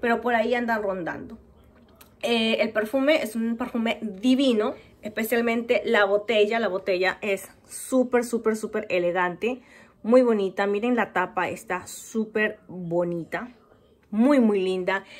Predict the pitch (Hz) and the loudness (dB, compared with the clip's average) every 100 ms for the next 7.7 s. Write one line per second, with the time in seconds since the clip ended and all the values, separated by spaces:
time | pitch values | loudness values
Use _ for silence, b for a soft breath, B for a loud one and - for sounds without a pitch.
0 | B B 240 247 254 - 294 277 - 247 | B B 2 4 4 4 4 2 0 2
1 | 254 254 226 233 254 - 240 247 247 - | 2 0 -2 0 -4 -2 -2 -2 -4 -4
2 | 214 220 233 B B B - 196 190 190 | -2 -2 -8 B B B -4 0 2 0
3 | 185 185 190 - 185 220 214 220 - 202 | 2 0 -2 -4 -6 -4 -6 -6 0 0
4 | 214 214 247 262 B B B - 208 233 | 2 0 -2 -6 B B B -2 0 0
5 | 233 254 247 247 240 247 - 233 - 233 | -2 -2 0 0 -2 -6 -4 -6 -2 -4
6 | 220 208 190 185 - _ _ _ - 214 | -4 -4 -4 -6 -14 _ _ _ 2 4
7 | 208 208 202 185 185 190 - | 4 2 0 -2 -6 -8 -10